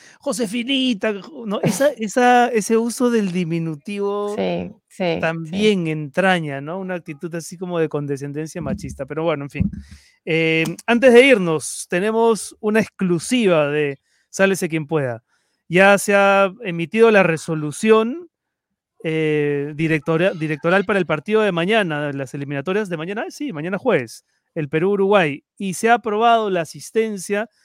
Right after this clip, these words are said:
Speaker 1: de ocho mil seiscientos dieciocho espectadores en el Estadio Nacional.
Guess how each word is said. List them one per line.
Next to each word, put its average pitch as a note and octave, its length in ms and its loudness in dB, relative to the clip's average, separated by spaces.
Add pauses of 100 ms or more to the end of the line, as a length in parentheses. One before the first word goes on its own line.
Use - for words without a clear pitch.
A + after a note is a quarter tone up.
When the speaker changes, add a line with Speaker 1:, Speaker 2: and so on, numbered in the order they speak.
(160)
Speaker 1:
de D#3+ 120 -2
ocho E3 260 -2
mil A3+ 320 -4
seiscientos F#3+ 640 -6
dieciocho E3+ 460 -8
espectadores E3+ 840 -4 (580)
en E3+ 220 -6
el F3+ 260 -6
Estadio E3+ 420 -4
Nacional. D3 680 -2